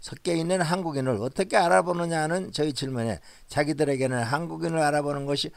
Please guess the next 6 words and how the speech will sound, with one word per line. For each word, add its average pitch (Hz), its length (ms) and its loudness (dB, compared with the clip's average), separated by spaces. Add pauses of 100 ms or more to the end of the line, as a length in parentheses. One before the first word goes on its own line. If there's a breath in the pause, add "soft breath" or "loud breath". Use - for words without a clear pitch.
(180 loud breath)
아주 120 240 -2
쉽다고 170 520 -2
했습니다. 135 460 -4 (220 soft breath)
아마도 127 440 0
직업의식이었을 151 920 -2
것입니다. 101 500 -6